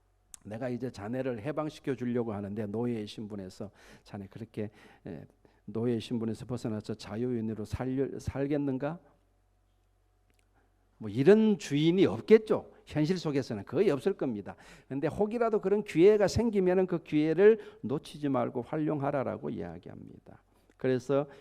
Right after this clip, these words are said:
이십일 절 하반전에 그렇게 말하죠. "그러나 내가 자유롭게 될 수 있거든 그것을 이용하라."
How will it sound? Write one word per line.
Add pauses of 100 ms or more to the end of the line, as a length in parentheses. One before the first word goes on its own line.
(120)
이십일
절
하반전에
그렇게
말하죠.
"그러나
내가
자유롭게
될
수
있거든
그것을
이용하라."